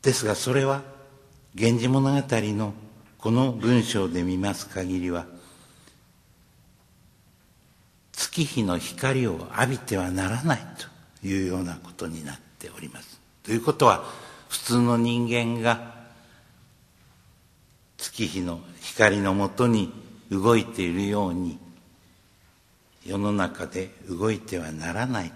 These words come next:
ということでございます。多分、汚れと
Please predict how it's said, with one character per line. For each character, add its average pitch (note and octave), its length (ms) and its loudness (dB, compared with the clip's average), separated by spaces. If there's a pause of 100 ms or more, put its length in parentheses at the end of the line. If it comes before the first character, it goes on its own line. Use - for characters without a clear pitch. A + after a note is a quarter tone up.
と E2+ 120 -12
い E2+ 160 -12
う E2 60 -18 (240)
こ E2+ 100 -14
と - 180 -16
で - 200 -20 (100)
ご E2+ 100 -6
ざ D#2 160 -6
い D2 60 -10
ま D2+ 140 -14
す。 - 160 -20 (960)
多 G2 160 0
分、 F2+ 320 -2 (1900)
汚 F#2+ 300 0
れ A2+ 120 4
と - 220 -10